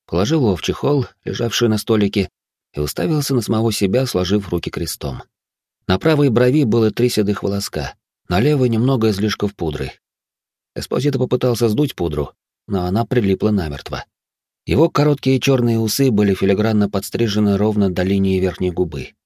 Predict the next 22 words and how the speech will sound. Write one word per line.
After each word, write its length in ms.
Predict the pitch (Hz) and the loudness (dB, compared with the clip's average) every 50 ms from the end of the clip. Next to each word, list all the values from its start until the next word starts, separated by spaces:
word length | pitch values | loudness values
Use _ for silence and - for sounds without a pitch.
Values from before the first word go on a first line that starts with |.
| _ _ _ _ _ _ _ - | _ _ _ _ _ _ _ -6
Не 100 | 78 73 | -6 -4
торчал 400 | - 82 78 - - 139 131 120 | -4 -6 -4 -2 0 0 2 2
ни 100 | 117 117 | 2 2
один 240 | 110 104 110 104 | 2 2 2 2
волосок. 540 | 104 101 101 104 104 - - 123 - - - _ _ _ _ _ _ _ _ _ _ _ _ _ _ _ _ | 2 2 0 0 -2 -4 -8 -8 -10 -12 -16 _ _ _ _ _ _ _ _ _ _ _ _ _ _ _ _
Дыхание 520 | - 117 104 - - 110 110 110 110 110 110 | -12 -12 -10 -6 -2 0 2 2 2 4 4
его 180 | 107 104 107 | 4 2 2
становилось 460 | 101 - 101 101 101 101 98 98 95 | 2 2 0 2 2 2 2 0 -2
спокойным. 600 | - - 90 - - - 110 117 110 107 98 92 87 - _ _ _ _ _ _ _ _ _ | -2 -6 -8 -6 -2 -2 0 2 2 2 2 0 -2 -6 _ _ _ _ _ _ _ _ _
Редакторы, 500 | - 90 90 101 - 143 - - 123 120 | -2 0 0 2 -2 -2 0 0 0 0
гримеры, 540 | 110 90 90 90 85 87 104 120 117 107 101 | 2 2 0 0 2 2 2 2 2 0 0
продюсеры 600 | - - 92 85 82 107 117 - - 98 87 82 | 0 -2 -2 0 0 -2 -2 0 -2 -2 -2 -2
и 40 | 80 | -2
даже 280 | 78 95 92 82 92 92 | -2 -2 -2 0 0 -2
режиссер 540 | 90 87 90 92 87 - - 139 135 104 - - - _ _ _ _ | -2 0 -2 -4 -4 -2 0 0 0 0 -2 -8 -18 _ _ _ _
не 100 | - 80 | -4 -4
решались 380 | 82 82 - 85 82 80 76 | -2 -2 -2 -2 -2 -2 -2
заходить 380 | 80 87 - - 85 85 82 - | -4 -4 -2 -2 -2 -2 -2 -2
сюда 260 | - 87 85 98 98 | -2 0 0 0 -2
сразу 320 | - - 85 85 80 82 | -2 -4 -6 -6 -6 -8
после 340 | - - 78 - 80 78 78 | -8 -8 -8 -6 -4 -6 -6
эфира. 360 | 80 - - 73 69 - - | -6 -6 -8 -8 -8 -10 -12